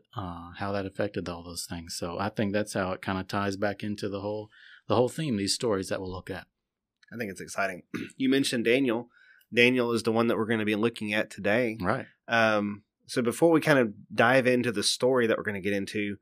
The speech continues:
Speaker 2: um, when you think of Daniel, what are just some of the first things that pop into your mind?
Speaker 1: So I said one, I kinda skipped ahead, but I,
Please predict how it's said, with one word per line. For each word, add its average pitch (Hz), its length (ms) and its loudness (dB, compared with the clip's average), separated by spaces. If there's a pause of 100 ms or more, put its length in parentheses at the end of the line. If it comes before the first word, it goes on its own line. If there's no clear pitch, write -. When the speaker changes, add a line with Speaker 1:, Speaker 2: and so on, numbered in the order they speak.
(420)
Speaker 2:
um, 104 340 0
when 120 140 2
you 117 60 -2
think 156 180 2
of 123 80 0
Daniel, 117 280 0
what 127 140 8
are 127 80 2
just 117 180 -2
some 120 140 -2
of 107 80 -2
the 98 100 -6 (380)
first 117 300 4
things 113 220 -4
that - 100 -6
pop 104 240 -4
into 98 240 -8
your 92 180 -6
mind? 85 440 -12 (160)
Speaker 1:
So 110 160 8
I 110 40 10
said 160 280 4
one, 120 160 6
I 110 80 6
kinda 120 220 4
skipped 120 280 2
ahead, 101 260 6
but 101 140 4
I, 104 380 2